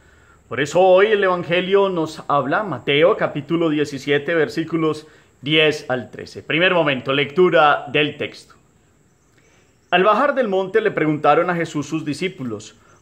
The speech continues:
"¿Por qué dicen los letrados que primero tiene que venir Elías?" Él les contestó, "Elías vendrá y lo renovará todo.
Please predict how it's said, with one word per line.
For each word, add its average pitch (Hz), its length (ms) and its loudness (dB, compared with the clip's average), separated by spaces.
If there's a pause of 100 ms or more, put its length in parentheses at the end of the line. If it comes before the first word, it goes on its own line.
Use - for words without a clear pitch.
"¿Por 202 160 2
qué 330 120 0
dicen 208 320 0
los 160 120 4
letrados 151 560 4
que 143 100 -2
primero 135 440 0
tiene 151 260 -4
que 160 100 -4
venir 151 260 0
Elías?" 147 600 0 (680)
Él 156 220 2
les 147 160 0
contestó, 117 640 -8 (100)
"Elías 175 380 0
vendrá 220 340 2
y 262 60 2
lo 226 80 2
renovará 160 500 2
todo. 147 460 0